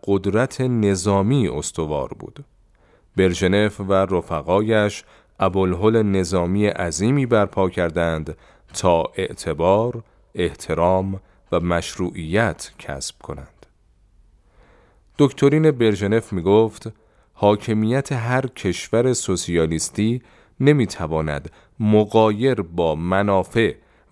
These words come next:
و امنیت دیگر کشورهای سوسیالیستی یا انقلاب جهانی کمونیسم باشد.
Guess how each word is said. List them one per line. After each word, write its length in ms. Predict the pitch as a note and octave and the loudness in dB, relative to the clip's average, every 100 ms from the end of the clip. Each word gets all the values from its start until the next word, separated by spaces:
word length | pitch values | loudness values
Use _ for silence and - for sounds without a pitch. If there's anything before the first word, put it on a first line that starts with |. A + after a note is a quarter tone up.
| F#2+ | 0
و 100 | G2 - | 0 0
امنیت 840 | G#2 G2+ G2+ G2 G2+ C3+ C#3 B2+ | -2 0 -2 0 0 0 -2 -6
دیگر 600 | A2+ G#2 F#2 F2 F#2 F2+ | -6 -6 -6 0 0 0
کشورهای 920 | - F#2 - - F#2 F2+ G#2 C#3+ E3+ | -2 -4 -2 -2 0 0 -2 0 0
سوسیالیستی 1120 | - C#3+ - A#2+ A2 G#2 F#2+ - G2 F#2+ F#2 - - - | 0 0 0 2 2 2 -2 -2 -2 -2 -6 -10 -20 -4
یا 220 | G#2 G2+ G2+ | 4 4 4
انقلاب 720 | A2 G#2 F#2+ G2+ A2+ C#3+ D3 | 2 0 0 2 2 2 0
جهانی 720 | C3+ A2 G2 G2 G2 G2 G2 | 0 -2 0 0 0 2 0
کمونیسم 760 | - G2 F#2+ F#2 F#2+ - E2+ | 0 0 2 2 0 -2 -6
باشد. 420 | D2 C#2+ - - | -6 -6 -6 -12